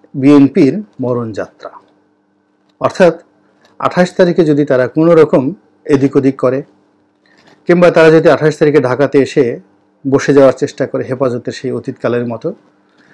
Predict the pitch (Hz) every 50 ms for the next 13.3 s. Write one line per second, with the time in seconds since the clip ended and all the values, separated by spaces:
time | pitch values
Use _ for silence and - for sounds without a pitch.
0 | _ _ _ _ _ _ _ _ _ _ - 139 117 165 214 220 165 143 175 277
1 | 320 - _ _ _ _ _ - - 135 139 180 214 220 160 113 95 90 - _
2 | - - - _ _ _ _ _ _ _ _ - 139 123 117 123 110 120 113 -
3 | 120 - - 170 165 - _ - - 113 98 - - 104 101 101 104 107 - -
4 | 233 320 - _ _ _ _ _ _ _ _ _ _ _ _ _ - - - -
5 | - 165 160 143 - - - - 156 - 135 123 - - 147 139 143 139 139 -
6 | - 147 - - - 135 127 123 110 104 98 104 104 - 107 98 95 92 107 170
7 | 233 _ _ _ _ _ _ _ _ _ _ _ _ _ _ _ _ _ 147 147
8 | 151 175 202 220 214 - - 156 127 - - - 156 - _ - - - 123 90
9 | - _ _ _ _ _ _ _ _ _ _ _ _ _ _ _ _ - 135 120
10 | 135 139 143 143 139 139 - 170 - - 127 101 104 110 104 98 139 190 - -
11 | _ _ _ _ _ _ _ _ _ _ _ _ _ _ _ _ _ 143 139 -
12 | - - 170 - - - 185 180 - - 202 180 170 165 - 131 123 127 143 143
13 | 131 127 120 127 123